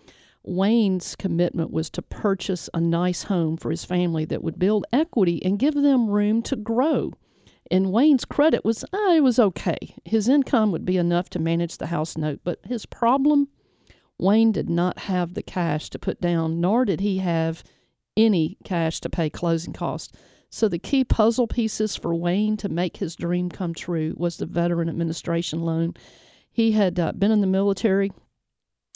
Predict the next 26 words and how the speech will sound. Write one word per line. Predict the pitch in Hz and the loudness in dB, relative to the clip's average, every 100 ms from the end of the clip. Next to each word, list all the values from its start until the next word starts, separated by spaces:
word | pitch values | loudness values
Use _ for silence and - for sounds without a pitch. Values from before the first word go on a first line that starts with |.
| - | -6
for | - 202 | 0 2
a | |
couple | - 202 196 | 2 2 2
of | 170 | 2
years, | 180 185 185 | 2 2 0
active | - 185 - 165 | -2 -2 -2 -2
duty. | 175 185 175 | 0 0 0
It | |
made | 185 226 | 2 2
him | 165 | 2
eligible | - 180 185 180 175 | 0 0 0 -2 -2
for, | - 165 156 147 - | -4 -4 -2 -4 -6
uh, | 165 151 | -6 -4
zero | 190 202 190 | 0 2 2
down | 170 165 165 165 - - _ _ - | 4 2 2 0 -6 -20 _ _ -8
veteran | 165 175 175 180 175 | -2 0 2 0 0
loan. | 160 156 226 220 | 0 2 0 -2
The | - | -4
sellers | - - 294 262 165 180 | -2 2 4 4 2 0
in | 175 | 0
this | 220 | 0
case | - 170 160 | 0 -2 0
were | - | -2
willing | 165 185 180 | 0 2 0
to | 170 | 0
help | 175 | -2